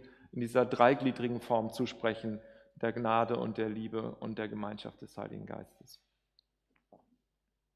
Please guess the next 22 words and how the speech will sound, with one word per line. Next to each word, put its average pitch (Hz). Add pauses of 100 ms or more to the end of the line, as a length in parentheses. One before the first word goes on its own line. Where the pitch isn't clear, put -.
(720)
Die 120
Gnade 165
unseres 156
Herrn 151
Jesus 143
Christus - (380)
und 135
die 139
Liebe 190
Gottes 156
des 139
Vaters 120 (440)
und 180
die 139
Gemeinschaft 139
des -
Heiligen 143
Geistes 120
sei 117
mit 117
euch 110
allen. 98